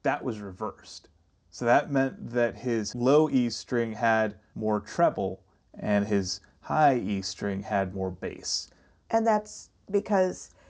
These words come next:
Speaker 2: he restrung his guitar so that everything was oriented with the low E string still being on top, then the A, the D, the G, and then his B and high E string.
Speaker 1: Correct.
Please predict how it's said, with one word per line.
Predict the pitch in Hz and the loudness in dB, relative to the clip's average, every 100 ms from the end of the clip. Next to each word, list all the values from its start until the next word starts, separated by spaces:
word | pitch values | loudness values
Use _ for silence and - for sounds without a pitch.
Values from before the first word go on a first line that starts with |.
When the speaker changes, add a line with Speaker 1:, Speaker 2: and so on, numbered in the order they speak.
| _ | _
Speaker 2:
he | - 214 | -2 0
restrung | 185 180 208 214 - - 190 180 175 170 - | 0 0 0 0 -4 -2 2 2 0 -8 -12
his | 160 180 - | -8 -8 -6
guitar | 175 - 185 180 170 | -10 -4 0 2 0
so | - 185 175 | -2 -2 0
that | 165 160 - | 0 -2 2
everything | 190 185 185 196 180 | 2 2 -2 -2 0
was | 175 165 - | 0 -2 -4
oriented | - 202 196 185 175 160 170 170 165 - _ _ _ | 0 2 4 2 0 -2 -2 -2 -2 -12 _ _ _
with | - - - | -2 -2 0
the | 185 | 0
low | 175 175 185 185 - | 0 2 4 4 4
E | 170 | -2
string | 170 - 175 160 | -4 -4 -2 -2
still | 160 - 180 | -4 -4 -4
being | 170 175 165 160 156 160 _ _ _ _ _ _ _ _ _ | -2 -2 -2 -2 -6 -10 _ _ _ _ _ _ _ _ _
on | - 170 165 _ _ | -4 -4 -4 _ _
top, | - 180 170 156 _ _ _ _ _ _ _ | -10 -2 0 -2 _ _ _ _ _ _ _
then | 180 180 | -8 -4
the | 175 - | -2 2
A, | 170 | 2
the | 165 | 2
D, | 156 156 143 143 | -2 -4 -2 -2
the | 165 | -4
G, | 156 165 160 _ _ | -2 -2 -2 _ _
and | 165 156 151 - - | -8 -8 -10 -14 -10
then | 156 | -8
his | 160 147 - _ _ | -8 -10 -14 _ _
B | 160 156 - | -6 -4 -4
and | 156 147 143 _ | -6 -8 -12 _
high | - 151 | -4 -4
E | 147 - | -4 -8
string. | - - - - - _ | -12 -14 -12 -12 -14 _
Speaker 1:
Correct. | - 113 101 - - | -2 0 0 -6 -20